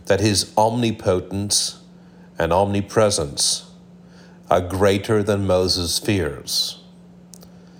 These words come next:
This should reassure us, too.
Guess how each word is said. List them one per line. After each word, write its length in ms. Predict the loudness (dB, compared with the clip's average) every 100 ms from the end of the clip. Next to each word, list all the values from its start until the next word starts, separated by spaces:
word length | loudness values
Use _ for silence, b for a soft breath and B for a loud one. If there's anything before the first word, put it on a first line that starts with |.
| B B B B -4
This 160 | -2
should 220 | 0 -2
reassure 600 | -2 -2 -2 -4 -4 -2
us, 640 | 0 0 0 -2 -2 -4 -10 -20 -20 -20 -20 -12
too. 340 | -2 0 0